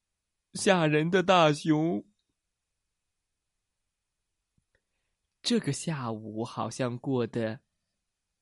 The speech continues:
特别的漫长。终于到了放学回家的时候了。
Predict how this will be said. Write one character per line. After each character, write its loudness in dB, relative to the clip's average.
特 2
别 -4
的 0
漫 -2
长。 -12
终 4
于 4
到 4
了 2
放 0
学 0
回 -2
家 -2
的 -2
时 -6
候 -2
了。 -8